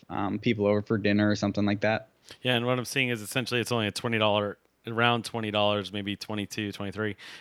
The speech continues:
Speaker 2: um, M S R P. So for that, just to take to a pub or something seems super simple. Um, so
Speaker 1: Yeah.
Speaker 2: that's cool. Um, well, continuing on the tr-, on my trend, I've been playing another old game that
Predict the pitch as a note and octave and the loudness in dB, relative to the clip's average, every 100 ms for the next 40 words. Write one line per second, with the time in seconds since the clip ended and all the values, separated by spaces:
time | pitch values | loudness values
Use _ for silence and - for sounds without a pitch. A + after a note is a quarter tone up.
0 | - A2 G#2 G2 - A#2 G#2+ A2 G2+ A#2 | -2 2 4 2 -2 -2 -2 -2 -2 -4
1 | G#2+ A2+ G2 - - G#2+ G#2+ A2 A2+ G#2 | -4 -4 -6 -10 -4 2 6 6 4 -4
2 | - G#2 G#2+ - A2 F#2+ A2 G#2 G2+ F#2+ | -10 -6 -6 -4 -6 -2 0 0 0 -4
3 | G#2 F#2+ - G2 - - A2 - G2+ F#2 | -6 -8 -10 -10 -10 -10 -10 -10 -10 -10
4 | F#2 _ - - - - A#2 D#3 D3 E3+ | -12 _ -20 -20 -12 -4 2 2 2 2
5 | G3+ C3+ E2 _ - - - C3+ D3 D3 | 4 2 0 _ -20 -20 -6 6 8 8
6 | C#3 C3 A#2+ B2 - C#3 C#3 - C#3+ - | 8 6 2 -4 -6 2 2 2 0 0
7 | E3+ E3+ D#3+ C#3 C3+ C3 B2 - C#3+ B2+ | 0 0 0 2 2 0 -2 -2 0 0
8 | A#2+ A#2+ A#2 - C#3+ B2 A#2 C3 C3+ - | 2 2 0 -2 2 4 4 0 -6 -12
9 | - - - _ A#2 A#2+ A#2+ D3+ C#3+ D#3 | -20 -20 -20 _ -6 -4 2 4 4 4
10 | D3 D3 D3 C3+ A#2 B2+ C3+ C3+ C#3 G#2+ | 2 4 4 2 2 2 4 2 -4 0
11 | A#2+ A#2+ A#2+ | 2 2 0